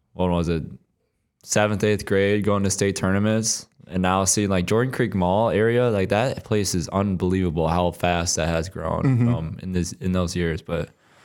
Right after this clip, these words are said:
Speaker 1: no, I've been enjoying it. Just, and it's nice finally meeting you in person.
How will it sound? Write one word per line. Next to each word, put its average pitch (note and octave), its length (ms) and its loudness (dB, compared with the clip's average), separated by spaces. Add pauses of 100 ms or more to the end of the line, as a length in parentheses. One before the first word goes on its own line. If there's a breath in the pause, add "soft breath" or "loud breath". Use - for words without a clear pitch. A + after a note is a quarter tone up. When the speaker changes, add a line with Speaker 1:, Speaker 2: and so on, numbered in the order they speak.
(260 soft breath)
Speaker 1:
no, G2+ 100 0
I've G#2+ 140 2
been B2+ 140 2
enjoying G#2+ 320 2
it. G2+ 140 0
Just, - 400 -2 (520 soft breath)
and A#2+ 80 2
it's G#2 120 0
nice A2 480 2 (360)
finally G#2 500 2 (180)
meeting G#2+ 320 2
you A2 300 2
in G#2+ 80 0
person. A2+ 580 0